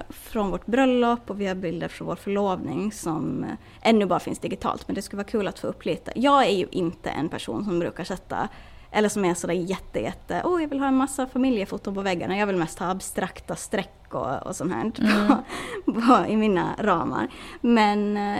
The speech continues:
Speaker 1: jag tänkte att det skulle vara kul med några svartvita, eh, bilder på oss
Speaker 2: Mm.
Speaker 1: också.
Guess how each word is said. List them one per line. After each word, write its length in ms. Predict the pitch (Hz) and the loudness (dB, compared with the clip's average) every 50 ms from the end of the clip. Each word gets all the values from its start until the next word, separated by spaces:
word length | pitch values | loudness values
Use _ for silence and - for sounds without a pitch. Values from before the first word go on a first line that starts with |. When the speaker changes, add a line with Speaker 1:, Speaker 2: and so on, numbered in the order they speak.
| - - | -4 -4
Speaker 1:
jag 100 | 226 - | -6 -4
tänkte 260 | 226 214 208 - 196 | -2 -2 -2 -2 -4
att 60 | 196 | -6
det 60 | 202 | -6
skulle 180 | - - - 214 | -8 -6 -4 -4
vara 60 | 202 202 | -4 -2
kul 280 | - - 214 185 165 | -2 -2 0 0 0
med 160 | 175 185 190 | 0 -2 -2
några 380 | 190 185 175 175 170 170 170 196 | -2 -2 -2 -2 -2 -4 -4 -4
svartvita, 800 | - - 220 196 - - - - - - - - - 202 226 226 220 - - - - - - | -4 -6 -6 -8 -6 -6 -6 -6 -6 -6 -6 -6 -2 -2 -2 -2 -4 -6 -14 -20 -16 -10 -8
eh, 240 | 240 226 226 214 214 | -8 -6 -6 -6 -4
bilder 540 | 214 214 190 - - - - - 226 233 - - - - - - | -4 -4 -4 -4 -6 -6 -6 -6 -6 -6 -6 -10 -18 -20 -20 -12
på 120 | - - - - - - | -10 -8 -8 -8 -6 -6
oss 140 | 208 214 | -2 2
Speaker 2:
Mm. 180 | 247 262 277 285 | 4 6 6 4
Speaker 1:
också. 220 | 320 320 - - | 4 0 -4 -8